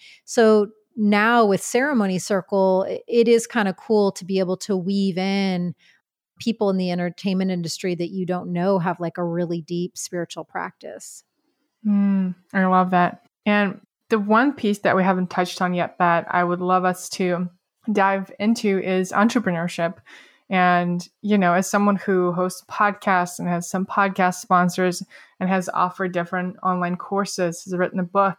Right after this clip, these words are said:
Speaker 2: and a deck is on the way, and you have so many other projects on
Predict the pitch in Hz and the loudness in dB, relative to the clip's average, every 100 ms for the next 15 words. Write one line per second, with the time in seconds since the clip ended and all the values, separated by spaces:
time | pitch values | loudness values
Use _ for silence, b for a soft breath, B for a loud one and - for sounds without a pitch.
0 | - 180 175 170 180 185 185 196 180 180 | -8 -8 -8 -8 -6 -2 -2 -2 -2 -2
1 | 170 175 190 175 165 _ b b b b | -2 2 2 2 -2 _ b b b b
2 | b b _ - 208 202 196 196 190 190 | b b _ -4 2 4 4 4 2 2
3 | - 208 202 196 185 185 - 196 196 180 | 2 0 2 2 2 0 2 2 4 0
4 | 175 - - - 190 190 185 175 | 0 -8 -10 0 2 2 0 -4